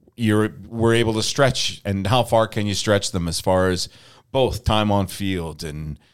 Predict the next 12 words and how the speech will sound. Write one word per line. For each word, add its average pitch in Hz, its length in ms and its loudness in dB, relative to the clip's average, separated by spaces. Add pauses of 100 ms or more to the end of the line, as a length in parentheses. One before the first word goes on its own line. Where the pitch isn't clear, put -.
(280)
you 95 120 -6
know, 82 120 -2
how 110 240 2
much 110 360 -2
can 104 120 -4
you 98 120 -6
push - 400 -2 (360)
just 113 440 0
soccer 104 680 0
and, 85 240 -8
and, 87 540 -8 (540)
and, 90 380 -6